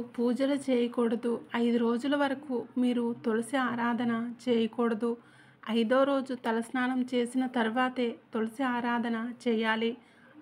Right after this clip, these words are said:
అలాగే తులసికి నీటిని సమర్పించాలి. అప్పుడు దీపం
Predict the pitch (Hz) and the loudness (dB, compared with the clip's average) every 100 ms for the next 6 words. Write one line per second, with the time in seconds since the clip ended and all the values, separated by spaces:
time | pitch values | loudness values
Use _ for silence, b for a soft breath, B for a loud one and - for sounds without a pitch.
0 | 214 226 233 240 233 - - 240 233 233 | 0 2 2 2 -2 -4 -10 -2 -2 -2
1 | 277 277 240 240 285 233 233 247 247 262 | -6 -2 -2 -2 -4 0 2 2 2 0
2 | 233 233 240 233 226 240 240 240 233 226 | 0 -2 -2 -2 0 0 0 2 0 2
3 | 233 - - - _ - 240 - 262 254 | -2 -4 -14 -14 _ -2 -2 0 2 2
4 | 247 214 240 240 254 | 2 0 0 2 2